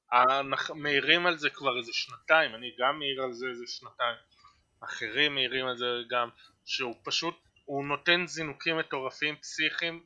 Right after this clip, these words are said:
והוא... זה נראה שהוא לא יודע לנחות, פשוט. הוא לא נוחת טוב, וזה מפחיד, כל ההסתערויות שלו וכל ההתפרעויות שלו, והוא, אם נח-, עושה דברים מדהימים, אבל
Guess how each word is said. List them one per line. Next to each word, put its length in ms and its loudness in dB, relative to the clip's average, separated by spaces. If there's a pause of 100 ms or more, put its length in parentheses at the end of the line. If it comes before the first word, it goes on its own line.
(160)
והוא... 520 -10 (760)
זה 160 -6
נראה 260 6
שהוא 320 0
לא 140 0
יודע 240 6
לנחות, 480 -2 (160)
פשוט. 360 -8 (540)
הוא 140 -10
לא 120 2
נוחת 420 0
טוב, 200 2 (160)
וזה 440 -4
מפחיד, 500 -4 (500)
כל 220 2
ההסתערויות 720 2
שלו 260 -4
וכל 260 -2
ההתפרעויות 920 -2
שלו, 260 -2
והוא, 460 -14 (800)
אם 140 -8
נח-, 280 -4
עושה 340 2
דברים 380 2
מדהימים, 500 -2
אבל 240 0